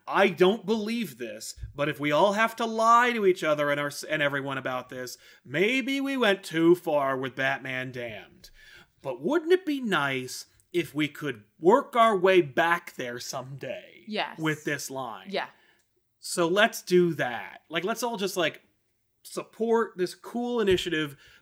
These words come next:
Speaker 1: but really support what this initiative was created to do in the first place,
Speaker 2: Mm-hmm.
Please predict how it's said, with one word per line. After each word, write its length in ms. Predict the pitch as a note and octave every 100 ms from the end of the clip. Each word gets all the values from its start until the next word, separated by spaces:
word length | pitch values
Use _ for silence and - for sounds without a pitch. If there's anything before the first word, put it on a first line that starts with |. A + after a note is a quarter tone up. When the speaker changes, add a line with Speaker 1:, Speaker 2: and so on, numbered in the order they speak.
| -
Speaker 1:
but 180 | E3+ C#3+
really 220 | D4 E4
support 640 | - C4+ G#3+ G#3 G3 F#3 - _ _ _
what 240 | D#3 A3+
this 180 | B3+ -
initiative 340 | A3 F#3+ F3+
was 120 | D3+ -
created 500 | - D3 D3 D3+ -
to 100 | C3+
do 360 | - C#3+ C#3+
in 100 | D3
the 80 | D3
first 460 | D3 F3 E3 - -
place, 280 | A#2 A2+
Speaker 2:
Mm-hmm. 260 | A#3+ A#3 A#3